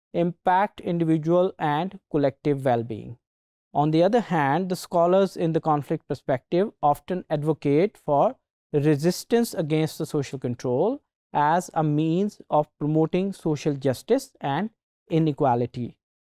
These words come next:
Examples of resistance against social control in Pakistan include the women's right movement and the labor movement. And the conflict perspective offers a critical lens through which to analyze the mechanisms of social control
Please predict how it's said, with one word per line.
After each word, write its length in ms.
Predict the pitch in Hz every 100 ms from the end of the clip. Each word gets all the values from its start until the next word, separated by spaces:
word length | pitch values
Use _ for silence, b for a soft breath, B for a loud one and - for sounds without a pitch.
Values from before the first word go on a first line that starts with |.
| _ _
Examples 580 | 147 135 185 208 262 247
of 180 | 247 -
resistance 680 | 190 202 - 226 226 - - -
against 520 | 147 170 190 190 -
social 360 | - 170 170
control 500 | 160 160 147 156 156
in 140 | 151 143
Pakistan 600 | 147 139 147 - 139 135
include 680 | 131 127 123 120 135 247 - _ _ _
the 260 | - 151 170
women's 520 | 156 190 214 208 -
right 240 | 156 147 147
movement 520 | 135 127 131 185 - _
and 460 | 156 156 180 190
the 60 | 165
labor 260 | 139 135 127
movement. 500 | 113 104 107 110 _ _ _ _ _ _ _
And 280 | 160 160 170
the 60 |
conflict 460 | 165 185 190 233 -
perspective 500 | 214 - 208 - 214 -
offers 460 | 175 170 202 196 -
a 140 | 170
critical 480 | 170 - 214 247 240
lens 360 | 170 147 190 -
through 180 | - 165
which 400 | 147 175 - -
to 120 | 180 -
analyze 640 | 160 170 180 175 180 160
the 220 | 160 208 - _ _
mechanisms 680 | 147 165 165 180 165 180 160
of 160 | 151
social 320 | - 151 - 151
control 540 | 147 135 143 139 160